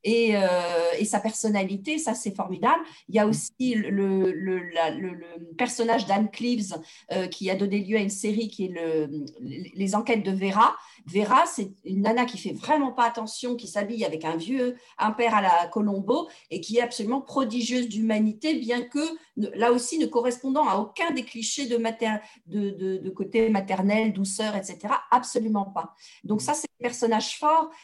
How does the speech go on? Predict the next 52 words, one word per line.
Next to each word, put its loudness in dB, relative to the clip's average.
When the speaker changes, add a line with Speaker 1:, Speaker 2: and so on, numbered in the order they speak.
Speaker 1:
et 2
c'est 0
aussi, 0
enfin, -8
moi, 2
je -4
trouve -8
que -4
ces -2
personnages-là, 2
ça -4
veut 0
pas 2
dire -4
que, -4
euh, 4
les 2
femmes 4
ou 2
les 0
hommes 6
ne 2
doivent 0
faire -4
que 2
des -2
personnages -4
féminins 0
et 0
des -4
personnages -6
féminins -2
différents, -4
mais 2
je 4
pense 2
qu'effectivement, 0
en 2
les -8
travaillant 2
comme 0
ça, -2
on 2
arrive 4
à 0
une 2
autre -4
représentation, -4
euh, -4
des -6
individus. -8
Euh, 2